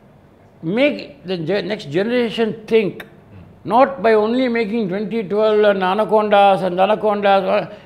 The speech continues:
Speaker 1: and they already have only video games. Nothing, I'm not against video games.
Speaker 2: Mm.
Speaker 1: I'm saying, along with that, give a balance their lifestyle.
Speaker 2: Okay.
Speaker 1: I, I'm not saying take away technology. Technology is a must.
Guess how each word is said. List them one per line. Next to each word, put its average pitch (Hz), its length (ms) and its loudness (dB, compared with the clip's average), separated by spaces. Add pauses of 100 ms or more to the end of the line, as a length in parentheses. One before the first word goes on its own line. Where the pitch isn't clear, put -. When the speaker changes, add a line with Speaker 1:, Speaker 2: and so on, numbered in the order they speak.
Speaker 1:
and 220 240 -4
they 233 260 4
already 262 420 2
have 220 280 2 (220)
only 247 380 0
video 208 460 2
games. 165 300 -4
Nothing, 196 260 -4
I'm 185 200 -2
not 262 160 2
against 196 320 0
video 170 240 0
games. 156 320 -4
Speaker 2:
Mm. - 140 -20 (560)
Speaker 1:
I'm 214 280 0
saying, 254 560 2 (220)
along 233 380 2
with 233 180 0
that, 208 260 0
give 254 200 0
a 247 100 4
balance 240 680 4
their 247 200 4
lifestyle. 190 760 -2 (340)
Speaker 2:
Okay. 98 180 -20 (260)
Speaker 1:
I, - 280 0
I'm 226 60 0
not 262 160 -2
saying 233 240 0
take 226 200 2
away 240 220 4
technology. 190 800 0
Technology 220 600 2
is 277 120 2
a 285 80 6
must. 277 440 -2